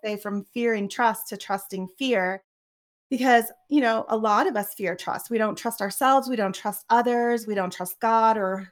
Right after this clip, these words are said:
however we identify our higher power. So we, we all have some sort of trust issue, right? And we're kind of afraid to do that. And then learning to trust fear. So for me, it was like this giant shift of seeing,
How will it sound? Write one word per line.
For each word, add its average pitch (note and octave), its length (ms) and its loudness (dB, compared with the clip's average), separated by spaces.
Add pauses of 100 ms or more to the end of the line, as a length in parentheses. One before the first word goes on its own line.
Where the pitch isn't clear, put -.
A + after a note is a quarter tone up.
(120)
however G3+ 340 -4
we F#3+ 120 -4
identify G3 480 -4
our F#3 140 -2
higher F3+ 280 -4
power. A#3+ 600 0 (440)
So C#4 200 2
we, C4+ 300 -2
we C#4 200 0
all B3 220 6
have F3+ 160 -2
some A#3 200 2
sort F#3 200 -6
of F3+ 80 -12
trust - 300 -4
issue, D#3+ 340 -8
right? G3+ 360 0
And G#3 160 -4
we're G#3 200 0
kind G3+ 220 -4
of F#3+ 80 -6
afraid G#3 440 -6
to F#3+ 100 -14
do G3+ 220 -8
that. E3 320 -4 (480)
And B3 200 2
then A3+ 480 2 (580)
learning A#3+ 300 0
to A3 80 -4
trust - 440 -2
fear. A3 320 -4
So A#3+ 160 -4
for C4+ 200 -2
me, C#4 280 4
it B3+ 80 2
was A3 140 -4
like A3 180 0
this - 320 -8 (180)
giant F4 540 -2
shift - 640 -4
of A#3 140 -6
seeing, C4+ 580 -2